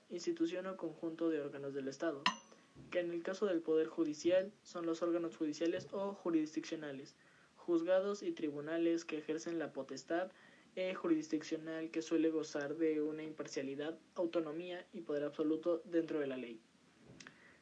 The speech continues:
El poder ejecutivo. El poder ejecutivo es una de las tres facultades y funciones primordiales del Estado. Se distingue así,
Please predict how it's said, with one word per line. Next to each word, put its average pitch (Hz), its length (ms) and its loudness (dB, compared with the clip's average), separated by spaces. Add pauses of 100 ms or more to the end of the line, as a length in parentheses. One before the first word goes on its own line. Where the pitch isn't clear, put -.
(160)
El 180 140 0
poder 208 220 6
ejecutivo. 165 560 2 (680)
El 190 140 -2
poder 220 220 6
ejecutivo 180 640 0
es 175 120 -4
una 180 180 -4
de 180 120 -2
las 143 180 -4
tres 165 200 -2
facultades 160 680 0
y 196 100 -6
funciones 165 500 -2
primordiales 139 580 2
del 127 140 -4
Estado. 131 340 -6 (560)
Se 170 160 4
distingue 202 540 2
así, 175 580 2